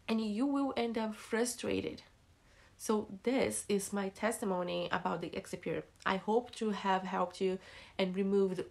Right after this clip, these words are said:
all your doubts. But if you have more questions, just leave them in the comments and I will gladly answer all of them, okay?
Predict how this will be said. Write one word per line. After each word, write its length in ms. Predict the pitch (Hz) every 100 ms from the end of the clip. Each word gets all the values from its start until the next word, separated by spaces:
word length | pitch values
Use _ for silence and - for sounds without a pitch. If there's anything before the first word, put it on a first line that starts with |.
| -
all 260 | 202 208
your 220 | 214 190 190
doubts. 520 | 180 175 170 165 -
But 200 | 190 190 - -
if 240 | 214 -
you 120 | 226
have 460 | 214 - 214 226 220
more 220 | 202 208
questions, 720 | 208 - 190 190 175 185 - - - - - - - -
just 280 | - 220 240
leave 280 | 247 240 202
them 440 | 202 190 196 202 - -
in 160 | 202 208
the 80 | 208
comments 760 | - 180 175 175 185 - - -
and 240 | 190 185 -
I 280 | 185 202 208
will 240 | 190 202 208 - -
gladly 520 | 196 190 185 185 180
answer 300 | 185 170 -
all 240 | - 180
of 60 | 170
them, 260 | - - 196
okay? 240 | 190 208